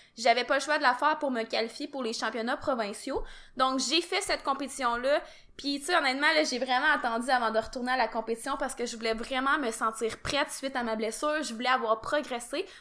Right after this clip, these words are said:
Donc, j'ai vraiment attendu à la dernière minute pour faire une compétition. Puis, ça faisait en sorte que les championnats provinciaux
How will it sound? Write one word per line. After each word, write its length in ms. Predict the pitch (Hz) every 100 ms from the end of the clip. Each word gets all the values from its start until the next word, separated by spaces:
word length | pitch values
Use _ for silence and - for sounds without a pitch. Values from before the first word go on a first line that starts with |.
| -
Donc, 180 | 254 269
j'ai 140 | 262 269
vraiment 300 | 269 320 359
attendu 320 | 359 262 247
à 100 | 311
la 140 | 254 220
dernière 400 | 247 269 277 294
minute 300 | 254 277 269
pour 100 | 254
faire 200 | 226 247
une 100 | 233
compétition. 500 | 240 220 220 - 294 392
Puis, 100 | 381
ça 180 | - -
faisait 180 | 269 269
en 120 | 262
sorte 280 | 269 349 359
que 60 | 277
les 160 | 240
championnats 340 | 240 240 269 262
provinciaux 480 | - 226 220 302